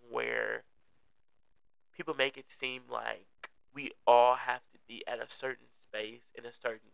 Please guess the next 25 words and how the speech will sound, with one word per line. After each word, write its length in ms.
platform 480
because 320
one 220
person 360
can 100
do 220
it. 100
Um, 460
I 80
wanna 320
first 340
say 380
everyone 420
is 120
not 180
the 60
same. 200
Again, 320
I 120
say 360
we 100
are 160
not 200
a 60
monolith. 440